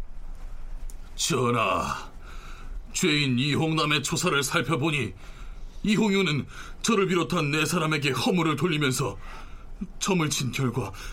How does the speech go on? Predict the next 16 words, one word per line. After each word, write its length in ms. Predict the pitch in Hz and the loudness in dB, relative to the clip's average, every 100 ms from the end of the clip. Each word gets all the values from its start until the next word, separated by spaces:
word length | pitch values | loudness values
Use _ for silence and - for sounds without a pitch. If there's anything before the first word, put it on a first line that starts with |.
| - - | -12 -12
삼, 340 | - - 180 160 | -8 -4 0 2
사 140 | 175 | 2
년을 260 | 175 165 147 | 2 2 2
넘기지 400 | 160 143 143 143 | 0 0 0 2
못하여 500 | 131 151 160 151 151 - - | 2 2 2 0 0 -4 -10
흉한 340 | - 220 190 170 | -2 2 4 2
화가 460 | - 170 170 165 | 2 2 2 4
있을 260 | 165 170 190 | 2 4 2
것이라느니, 600 | 185 185 180 180 156 147 - - - - - - - - | 2 2 2 4 2 0 -4 -10 -12 -12 -12 -12 -10 2
또 260 | 226 - - - - - - - 117 | 2 2 -4 -10 -10 -10 -10 -4 0
연산시대의 880 | 127 170 170 247 339 - 359 359 | 2 4 2 2 0 0 2 2
일이 260 | 320 311 233 | 2 -2 -2
다시 340 | - 220 226 269 | -2 0 2 2
일어날 240 | 240 226 | 2 2
것이라느니 500 | 220 190 214 202 196 | 2 2 2 4 2
하였사옵니다. 800 | 185 180 147 214 151 160 113 90 | 2 2 2 2 2 2 2 -2